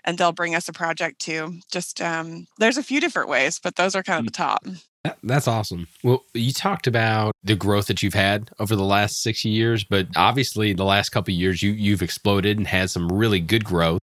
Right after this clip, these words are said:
Speaker 2: Is there anything that you can look at, eh, that's kinda like a tipping point that has really propelled your design firm to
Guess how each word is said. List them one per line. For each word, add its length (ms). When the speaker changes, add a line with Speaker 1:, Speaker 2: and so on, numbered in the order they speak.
Speaker 2:
Is 220
there 260
anything 480
that 220
you 120
can 300
look 240
at, 460
eh, 140
that's 180
kinda 180
like 120
a 80
tipping 440
point 320
that 260
has 160
really 300
propelled 760
your 280
design 360
firm 380
to 480